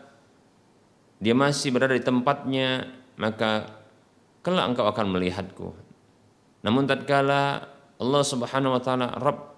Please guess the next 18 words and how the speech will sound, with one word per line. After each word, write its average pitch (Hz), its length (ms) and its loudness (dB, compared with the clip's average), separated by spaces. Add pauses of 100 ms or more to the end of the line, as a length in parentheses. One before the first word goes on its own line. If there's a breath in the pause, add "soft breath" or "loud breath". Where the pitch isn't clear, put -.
(1080)
Rabbul 131 340 2
Alamin, 139 540 2
menampakkan 127 560 0
diri 139 180 -2
kepada 135 640 0
gunung, 139 540 0 (260)
maka 131 680 0 (320)
gunung 156 340 2
itu 139 220 -2
tiba-tiba 120 720 0
hancur 123 340 0
lebur 120 640 -2
dan 107 320 0
Musa 117 460 0
pun 107 240 -4
pingsan, 95 480 -4 (1300)
rubuh 147 480 2
pingsan. 104 480 -2